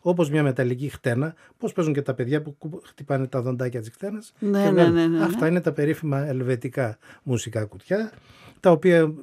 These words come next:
Speaker 1: τους πλάκωνε το χιόνι έξι μήνες το χρόνο και κάθονταν μέσα στα εργαστήριά τους και βγάζαν αυτά τα απίστευτα κατασκευάσματα οι Ελβετοί.
Speaker 2: Απίστευτη
Speaker 1: Και
Speaker 2: ιστορία,
Speaker 1: μετά,
Speaker 2: έτσι.
Speaker 1: η, η επόμενη σειρά ήτανε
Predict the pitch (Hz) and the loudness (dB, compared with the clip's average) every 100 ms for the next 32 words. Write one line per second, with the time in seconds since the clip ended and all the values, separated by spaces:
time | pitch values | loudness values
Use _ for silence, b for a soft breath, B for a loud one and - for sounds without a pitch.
0 | - - - 170 165 156 139 131 - 156 | -18 -16 -2 2 4 2 0 -4 2 4
1 | 139 123 110 b 156 151 147 143 147 139 | 4 2 -4 b 0 0 2 2 2 0
2 | - 117 131 135 127 123 143 151 143 127 | -2 -2 0 2 0 -4 -2 -2 0 -2
3 | 120 127 131 127 - 120 110 - 127 143 | 0 -2 -2 -8 -8 -8 -8 -6 -6 -4
4 | 190 220 196 _ b _ 135 147 156 151 | -4 -6 -16 _ b _ -2 0 2 0
5 | 139 160 151 - 147 135 117 113 107 - | -4 -6 -6 -6 -8 -8 -8 -6 -8 -10
6 | 123 117 107 98 104 110 107 120 202 202 | -8 -8 -10 -12 -14 -12 -12 -12 -12 -6
7 | 185 156 143 139 139 - - 202 165 139 | -4 -4 -4 -10 -12 -14 2 4 6 4
8 | 139 143 190 240 175 156 151 139 170 175 | 4 4 4 2 -4 -2 2 2 2 2
9 | 165 147 127 147 135 139 131 131 143 143 | 4 2 0 0 4 4 4 0 0 0
10 | 131 123 | 0 0